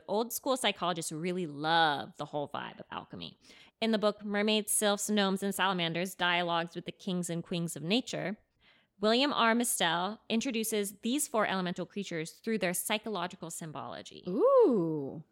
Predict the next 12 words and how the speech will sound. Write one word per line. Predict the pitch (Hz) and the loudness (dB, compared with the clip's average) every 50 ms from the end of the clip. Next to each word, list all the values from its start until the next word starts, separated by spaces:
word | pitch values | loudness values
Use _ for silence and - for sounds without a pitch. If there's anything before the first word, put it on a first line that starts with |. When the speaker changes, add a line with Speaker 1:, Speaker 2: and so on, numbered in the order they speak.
| _ _ - | _ _ -4
Speaker 1:
The | 214 | -2
sylphs, | - - - 359 370 285 214 220 - - - - - | 0 0 2 4 4 4 4 2 0 -2 -4 -4 -4
the | 202 180 | -4 -2
beings | 185 190 196 208 202 | 0 0 0 0 0
of | 175 214 - | -2 -6 -4
air, | - 226 208 175 156 160 165 - | -2 0 0 2 0 0 -4 -4
are | - 175 | -4 -6
sublime | 185 - - 196 175 202 196 185 196 226 262 277 | -4 -4 -4 -6 -4 0 0 2 2 2 2 -2
expressions | - - - - - - 208 214 - - 175 175 190 - | -4 -6 -6 -6 -2 -2 -2 -2 -2 -2 -2 -2 -2 -2
of | 190 180 | -2 -2
ascendant | 185 - - - 202 226 254 - | 0 0 0 2 2 2 2 0
energy. | - 196 196 185 180 - - - - | -2 -2 -2 -2 -2 -4 -8 -12 -12